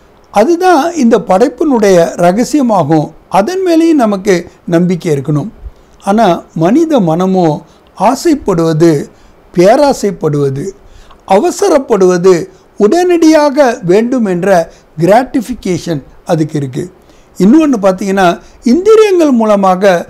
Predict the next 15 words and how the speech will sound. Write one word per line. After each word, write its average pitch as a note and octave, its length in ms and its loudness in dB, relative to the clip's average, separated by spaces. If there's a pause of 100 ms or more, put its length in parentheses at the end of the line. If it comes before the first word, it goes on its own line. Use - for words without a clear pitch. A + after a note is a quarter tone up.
(300)
எவ்வளவுக்கு F#4 720 2
விரைவாக C4+ 720 2
அந்த A3 260 -2
கிராட்டிஃபிகேஷனை G3+ 1000 -2 (300)
அடையுமோ, G3 480 0 (380)
அவ்வளவுக்கு B3+ 640 0 (320)
அது G3 260 0
சந்தோஷத்தை C#4 800 -2
அனுபவிக்கலாம் G#3 800 2 (280)
என்ற F#3+ 200 -2 (120)
கற்பனை A#3+ 540 0
செய்கிறது. D#3+ 540 -8 (500)
ஆனால் F3+ 340 -2 (160)
உண்மையிலே A3 480 0
பார்த்தீங்கன்னாக்கா, D#3 760 -4